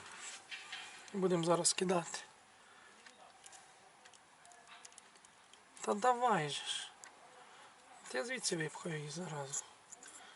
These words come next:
Від ця бруду є досить. Закисло, гляньте. Не знаю, яким чином там все попадало, але факт той, під сітку попадає сміття, яке йде через фільтр. Фільтр вроді гарний.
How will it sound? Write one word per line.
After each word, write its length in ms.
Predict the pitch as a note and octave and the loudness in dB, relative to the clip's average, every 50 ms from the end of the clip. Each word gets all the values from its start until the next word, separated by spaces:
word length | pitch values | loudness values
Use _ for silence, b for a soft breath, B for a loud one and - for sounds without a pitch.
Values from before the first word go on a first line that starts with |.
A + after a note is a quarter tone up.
| b b b b b b b - - | b b b b b b b -4 -2
Від 120 | G3+ F3+ - | 2 6 8
ця 140 | - F#3 E3+ | 8 8 8
бруду 360 | E3 F3+ A3 A3+ G3 A3 G#3+ | 8 8 6 6 6 6 6
є 160 | G3+ G3+ G3 | 8 8 8
досить. 640 | F3 D#3+ F3 D#3+ D3+ - - - F3+ - - - - - - - - - - - - - - - - - b b b b b b b b b b b b - - - - - | 8 6 4 6 6 6 4 4 2 -2 -6 -6 -6 -8 -12 -14 -16 -16 -16 -16 -18 -20 -20 -20 -20 -20 b b b b b b b b b b b b -20 -20 -18 -8 -4
Закисло, 600 | F3+ D3+ E3 D3+ - - G#3 G#3 G3 - - G#3 F3 | 0 0 0 0 6 8 10 12 12 12 10 10 8
гляньте. 440 | D#3 F#3 F#3+ F3+ D#3+ D3 - - - - - - - - - - - - - - - b b b b b b b b b b b b b b - - - | 8 10 10 10 8 6 0 -8 -8 -8 -10 -12 -12 -14 -18 -20 -20 -20 -20 -20 -20 b b b b b b b b b b b b b b -16 -4 0
Не 120 | G3 F3+ | 2 6
знаю, 220 | E3+ F#3+ G#3 G3 F#3 | 12 12 12 12 12
яким 260 | F3 - G#3 G3+ F#3+ | 12 12 12 10 12
чином 320 | - - G#3 G3+ G3+ F#3 | 12 12 12 12 12 12
там 180 | F3 G3+ F3+ F3 | 12 12 10 12
все 180 | - - G3 F3 | 12 12 12 12
попадало, 640 | - F3+ - F3+ E3+ F#3 F#3 G3 A#3 B3+ B3+ A3+ G3+ | 12 8 6 10 10 12 12 12 12 12 12 12 12
але 240 | - F#3+ E3+ E3+ D#3 | 12 12 12 12 10
факт 340 | - - G#3+ G#3 - - | 12 12 12 12 12 12
той, 320 | - G#3+ G#3+ G3 E3+ - - - - B B B B B B B B B B B B B B - - - - - | 12 12 12 12 12 10 4 -4 -10 B B B B B B B B B B B B B B -20 -20 -20 -10 0
під 160 | - G#3 - | 2 10 12
сітку 340 | - - B3+ - - - G#3 | 12 12 12 10 8 6 6
попадає 540 | - A3 F#3+ - G#3+ F#3+ G#3+ A3 A3 G#3+ F#3 | 6 8 12 12 12 12 12 12 12 12 12
сміття, 720 | - - G3 G3 F#3 - - G3+ F3+ F3 F3+ G3 - - - - - - - - - - - - - - - - - B B B B B B B B B B - - | 12 12 12 12 10 10 12 12 12 12 12 12 12 12 6 -8 -18 -18 -20 -20 -20 -20 -20 -20 -20 -20 -20 -20 -20 B B B B B B B B B B -4 0
яке 240 | - F3+ - - G#3 | 2 8 12 12 12
йде 160 | G#3+ F3+ G3 | 12 12 12
через 360 | F3+ - - F#3 F3+ E3 - - | 12 12 12 12 12 12 12 12
фільтр. 440 | - G3 F#3+ G3 G3+ - A3 G3 | 12 10 10 8 10 8 8 6
Фільтр 340 | F3 - G#3 G#3 G3+ - G#3 | 6 6 4 4 6 6 6
вроді 340 | F3+ G3 G3 G3+ F#3 E3 F3 | 6 8 8 8 10 10 10
гарний. 480 | D3+ D3 D#3+ E3 E3 E3+ F3 G3 G#3 | 12 12 12 12 12 12 12 8 4